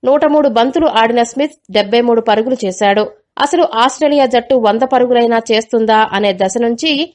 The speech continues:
భారీ స్కోరు వైపు నడిపించడంలో స్మిత్ కీలక పాత్ర పోషించాడు. మార్కస్ టోయినిస్, అలెక్స్ క్యారీలతో కలిసి స్మిత్ చిన్న భాగస్వామ్యాలు నెలకొల్పాడు.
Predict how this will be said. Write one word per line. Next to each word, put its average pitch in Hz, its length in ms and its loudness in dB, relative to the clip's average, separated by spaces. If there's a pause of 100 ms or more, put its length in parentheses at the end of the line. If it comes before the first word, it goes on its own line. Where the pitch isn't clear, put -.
(100)
భారీ 254 360 2
స్కోరు 247 340 0
వైపు 233 240 0
నడిపించడంలో 220 720 -2
స్మిత్ 269 340 -6 (120)
కీలక 254 280 0
పాత్ర 208 300 -4
పోషించాడు. 196 680 -2 (300)
మార్కస్ 320 560 0
టోయినిస్, 262 500 0 (100)
అలెక్స్ 254 320 0
క్యారీలతో 240 540 2
కలిసి 226 440 0
స్మిత్ 294 520 -6
చిన్న 339 160 2
భాగస్వామ్యాలు 220 680 0
నెలకొల్పాడు. 190 680 0